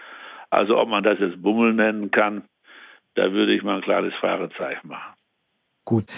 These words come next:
Speaker 2: jetzt gibt's aber im Kanzleramt sicherlich in, äh, Bayern, in Baden-Württemberg maßgebliche Politiker, die sagen,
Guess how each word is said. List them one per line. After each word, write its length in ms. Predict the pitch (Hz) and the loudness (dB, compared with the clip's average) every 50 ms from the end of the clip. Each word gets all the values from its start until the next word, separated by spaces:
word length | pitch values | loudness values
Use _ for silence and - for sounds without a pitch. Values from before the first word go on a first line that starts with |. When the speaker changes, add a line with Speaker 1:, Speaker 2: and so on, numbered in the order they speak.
| - - | -8 -4
Speaker 2:
jetzt 180 | - 110 - | -4 -2 2
gibt's 260 | - 175 180 - - - | 2 2 2 2 -2 -2
aber 240 | 127 120 127 120 | 2 2 2 2
im 120 | 117 113 107 | 2 -2 -2
Kanzleramt 600 | - - 139 156 - - 170 143 147 156 156 147 | 0 2 2 0 2 0 -2 0 2 0 0 2
sicherlich 720 | - 123 127 127 160 151 151 160 165 - - - - - | 2 0 2 4 2 2 2 -2 -4 -6 -8 -12 -8 -2
in, 280 | 120 117 113 110 107 | 2 4 4 4 4
äh, 460 | 107 107 110 107 104 104 107 117 120 123 - 113 | 2 0 -2 -4 -6 -6 -10 -10 -12 -14 -12 -8
Bayern, 460 | 107 101 101 110 123 135 151 151 139 123 | -6 -4 -2 0 0 2 2 2 2 2
in 120 | 113 113 | 2 2
Baden-Württemberg 920 | 113 110 113 120 117 110 120 131 127 - 135 127 131 131 131 135 131 - - _ - - | 2 2 4 4 4 4 4 2 2 2 2 2 4 2 2 0 0 -4 -14 _ -2 2
maßgebliche 840 | 113 110 120 139 139 - - 135 127 123 127 131 120 113 123 117 | 2 4 4 2 0 2 4 4 4 4 4 0 -2 2 2 0
Politiker, 540 | - - 120 117 123 127 - 131 - 131 120 | 2 2 2 2 2 0 0 -2 0 0 0
die 100 | 117 117 | 2 0
sagen, 540 | 110 113 113 113 117 117 123 117 120 127 | 0 2 2 2 4 4 4 4 4 2